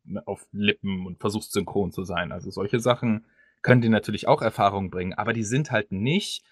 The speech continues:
vorzeigemäßig gut in dem Sinne. Also du, zu einem Studio gehen und zu sagen, „Guck mal hier, ich hab hier Videos, wie ich lizenziertes Material nachsynchronisiere“, <laughs> ich, dann zeigen die dir auch den Vogel. Das ist dann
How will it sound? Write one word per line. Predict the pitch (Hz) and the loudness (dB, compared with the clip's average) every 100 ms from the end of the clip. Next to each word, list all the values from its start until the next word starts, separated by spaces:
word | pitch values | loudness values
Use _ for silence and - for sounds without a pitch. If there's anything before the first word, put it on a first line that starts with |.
| _ _ _ _ | _ _ _ _
vorzeigemäßig | - 143 160 165 - 131 123 120 110 107 107 107 110 - 110 - - _ _ - | -2 4 6 4 2 2 2 2 0 0 0 0 -2 -4 -6 -6 -12 _ _ -4
gut | 131 117 110 117 | 0 2 2 0
in | 110 | -2
dem | 110 120 110 | 2 2 2
Sinne. | 101 98 92 | -2 -4 -4
Also | 98 101 104 | -6 -6 -6
du, | 98 104 | -8 -8
zu | - | -2
einem | 127 | 0
Studio | 117 - 165 143 | 0 0 2 2
gehen | 117 117 120 | 2 2 2
und | 113 | -2
zu | 117 | -2
sagen, | 110 110 110 | 2 2 2
„Guck | - - | -4 -4
mal | 117 | -2
hier, | 123 123 | 0 -2
ich | - | -2
hab | 120 - | -4 -2
hier | 117 | -2
Videos, | 107 113 110 104 - | 0 0 2 0 0
wie | 107 107 | -2 -2
ich | - - _ _ - - | -4 -18 _ _ -20 -8
lizenziertes | - 110 110 131 117 110 123 123 | 0 2 4 2 4 2 0 -2
Material | 123 113 117 107 104 101 113 104 | 2 2 0 -2 4 6 4 2
nachsynchronisiere“, | 98 95 - 107 - 107 101 104 110 120 - 143 123 | -4 -6 -6 -6 -4 -2 0 0 -2 2 4 4 2
<laughs> | |
ich, | 127 - | -6 -8
dann | 135 113 | -8 -8
zeigen | - 113 113 | -4 -4 -4
die | 110 | -6
dir | 110 98 | -6 -6
auch | 117 | -8
den | 95 90 | -10 -12
Vogel. | - 95 62 - | -10 -10 -12 -14
Das | - - - | -16 -20 -20
ist | - | -16
dann | 95 101 | -12 -12